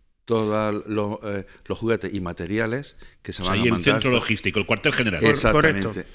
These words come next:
Speaker 1: exactamente. Eh, quien lo está llevando es Protección Civil de Récar, concretamente.
Speaker 2: Ajá.
Speaker 1: Entonces, de Récar, eh, va a Cádiz, y de Cádiz, pues, co-, pues, con el barco para, para Las Palmas, o para La Palma. Hay que destacar que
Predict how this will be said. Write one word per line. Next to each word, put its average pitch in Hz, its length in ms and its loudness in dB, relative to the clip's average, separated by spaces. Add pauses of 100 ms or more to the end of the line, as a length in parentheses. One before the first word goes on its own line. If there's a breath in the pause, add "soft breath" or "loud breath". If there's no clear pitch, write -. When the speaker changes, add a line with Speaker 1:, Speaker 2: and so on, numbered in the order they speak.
Speaker 1:
exactamente. 98 640 -4 (420 loud breath)
Eh, 104 160 -2
quien - 140 -4
lo 98 60 -2
está 117 120 -2
llevando 110 400 2
es 123 140 -2 (320)
Protección 107 380 -4
Civil 104 260 -4
de 87 100 -6
Récar, 78 320 -10 (220)
concretamente. 73 680 -12
Speaker 2:
Ajá. 80 180 -12 (640 loud breath)
Speaker 1:
Entonces, 98 520 -4 (120)
de 87 240 -6
Récar, 95 400 -2 (380)
eh, 85 420 -6 (540)
va 87 80 -4
a 90 80 -4
Cádiz, 156 420 -4 (340)
y 90 60 -20
de 82 140 -8
Cádiz, 95 400 -6
pues, 80 160 -14
co-, 87 180 -14 (240)
pues, 82 240 -8
con 85 220 -10
el 76 80 -10
barco 92 400 -8 (420 loud breath)
para, 82 420 -6 (340 soft breath)
para 82 160 -4
Las 78 80 -6
Palmas, 82 320 -6 (260 loud breath)
o 78 80 -8
para 87 160 0
La 78 40 -6
Palma. 87 300 -6 (1120 loud breath)
Hay 151 80 2
que 165 80 2
destacar 156 500 2
que 135 320 2